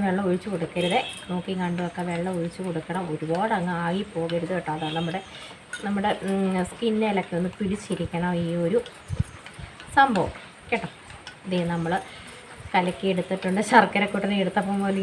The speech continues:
എൻ്റെ ചുറ്റിന് ഈച്ചക്കുട്ടന്മാർ കിടന്ന് കറക്കത്തോട് കറക്കം. അപ്പോഴതേ നമ്മൾ ഇനി നമുക്ക് എടു-, എടുക്കുന്നത്, അടുത്തതായിട്ട് എടുക്കേണ്ടത്, അടുത്തതായിട്ട് നമ്മൾ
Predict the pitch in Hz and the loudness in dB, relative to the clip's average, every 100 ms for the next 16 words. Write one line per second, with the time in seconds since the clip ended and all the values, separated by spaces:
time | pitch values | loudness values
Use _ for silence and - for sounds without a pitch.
0 | 190 196 220 180 - 190 180 175 - 196 | 2 4 2 0 0 0 2 0 -2 -4
1 | 190 190 190 185 170 165 180 196 - - | -2 2 2 2 0 0 0 0 -2 0
2 | 180 175 - 226 226 214 165 165 - 208 | 0 2 0 2 2 0 -2 -4 -2 -2
3 | - - - - - 180 180 175 170 175 | -4 -14 -16 -12 0 0 2 -2 4 6
4 | 196 175 170 185 247 - - 208 233 185 | 6 4 2 0 -2 -4 2 4 6 6
5 | 175 - - - - - - 185 175 - | 4 6 8 8 6 -2 0 2 4 4
6 | 180 180 180 170 - 202 190 180 175 170 | 4 6 4 4 2 2 2 0 -2 -4
7 | - 175 175 196 - - - - - 226 | -2 0 0 -2 -2 -4 -4 -8 -2 2
8 | 220 220 226 190 180 | 4 4 2 2 2